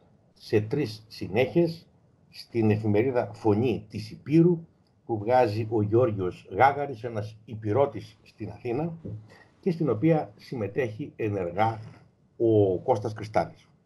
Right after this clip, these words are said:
Φαινομενικά, αυτό το αφήγημα, αυτό το πεζογράφημα, συνιστά έναν συμφυρμό από περιγραφές εξοχικών τοπίων, από παραπομπές στην τοπική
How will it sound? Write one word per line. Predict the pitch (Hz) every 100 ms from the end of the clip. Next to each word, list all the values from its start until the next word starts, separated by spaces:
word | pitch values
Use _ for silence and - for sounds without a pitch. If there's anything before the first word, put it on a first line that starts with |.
| _ _ _ _ - - _ _ _ _
Φαινομενικά, | _ 147 135 127 120 113 185 208 -
αυτό | 131 110 165 165
το | - 120 107 95 87
αφήγημα, | - 107 - 160 165 160 113
αυτό | 107
το | -
πεζογράφημα, | 110 104 98 92 143 160 175 180 165 _ _ _ _ _ _
συνιστά | - 147 127 110 160
έναν | 156 156 135
συμφυρμό | 107 - 107 104 90 95 156 185 - _ _ _ _
από | 131 110 131
περιγραφές | 107 117 110 98 92 - 147 160 160
εξοχικών | 123 110 107 104 104 131
τοπίων, | 104 92 _ - 151 139 - _ _ _
από | 143 139 139
παραπομπές | 127 120 113 107 113 135 107 - -
στην | - - 110 107 110
τοπική | - 104 90 - 120 110